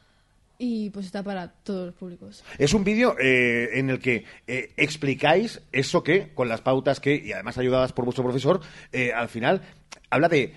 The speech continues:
Speaker 2: de tributos locales, ¿no?
Speaker 1: Mm.
Speaker 2: Eh, ¿a vosotras os gusta la economía, sup-, o, o no? ¿Os metisteis por meteros y ya está?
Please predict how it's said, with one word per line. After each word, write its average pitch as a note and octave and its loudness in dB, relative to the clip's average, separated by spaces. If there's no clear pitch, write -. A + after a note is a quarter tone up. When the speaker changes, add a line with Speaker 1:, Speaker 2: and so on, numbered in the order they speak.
Speaker 2:
de A2+ -6
tributos C3+ 0
locales, C#3 0
¿no? E3 -2
Speaker 1:
Mm. A3+ -6
Speaker 2:
Eh, C#3 4
¿a A#2 -6
vosotras C3+ -4
os C3+ -4
gusta A2 -6
la F#2 -8
economía, F#2 -8
sup-, - -14
o, F2+ -10
o A2 -2
no? B2+ -4
¿Os G#2+ -8
metisteis C3 -6
por C#3+ -4
meteros C3 0
y C3 -4
ya A#2+ 0
está? - -16